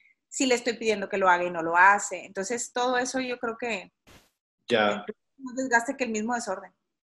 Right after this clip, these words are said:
Speaker 2: Sí, y es, es súper interesante que lo puedas poner aquí, porque no todo lo que nos baja la pila tiene que ver con el hecho en sí mismo, sino que hay muchas otras cosas que están como satélites alrededor que también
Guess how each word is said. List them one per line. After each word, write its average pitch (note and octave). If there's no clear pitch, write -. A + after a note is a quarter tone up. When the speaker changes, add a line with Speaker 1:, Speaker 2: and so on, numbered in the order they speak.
Speaker 2:
Sí, C3+
y B2+
es, B2
es C3+
súper -
interesante B2
que B2
lo A#2
puedas A#2+
poner A#2
aquí, A2
porque A#2+
no B2+
todo C#3
lo D3
que C3
nos A2+
baja A#2
la C3
pila A2+
tiene A#2+
que A#2
ver A2+
con A#2+
el G#2
hecho G#2+
en G#2+
sí G#2
mismo, A2
sino F#2+
que G#2+
hay G#2+
muchas B2+
otras C3+
cosas B2+
que A#2+
están A2
como C3
satélites A#2
alrededor A#2+
que A2+
también A2